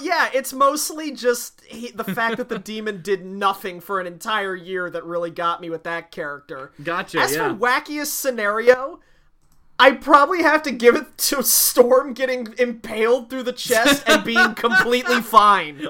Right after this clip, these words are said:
Speaker 2: On the first page? <laughs>
Speaker 1: Well, it was the first page with the act, but then it's like, "Everyone, I brought the car around. You should be in bed."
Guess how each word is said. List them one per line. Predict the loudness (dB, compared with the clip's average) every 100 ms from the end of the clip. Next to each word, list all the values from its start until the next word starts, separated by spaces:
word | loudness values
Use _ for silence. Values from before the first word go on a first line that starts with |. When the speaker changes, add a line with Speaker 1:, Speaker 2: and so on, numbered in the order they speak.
| -6
Speaker 2:
On | -2
the | -4
first | -2 -2 -2 -6 -4
page? | -2 0 -2 -4 -10 -14 _
<laughs> | -6 -4 -8 -8 _ -14 -14 -18 -20 _ -20 -20 _ -8
Speaker 1:
Well, | 0 2 4
it | 2 0
was | 0
the | -2
first | 0 4 4 0
page | -2 0 0
with | -4 -6
the | -2
act, | 0 0
but | -4 0
then | 4 4 2
it's | -2
like, | -2 -2 _ _
"Everyone, | -8 -6 -4 -4 -4
I | -4
brought | -2 0 0
the | -2
car | -6 0 2 2
around. | 2 2 0 -2 -10 -14
You | -2 0 0
should | 0 -2 0
be | 0 0
in | -4 2
bed." | 4 4 2 -2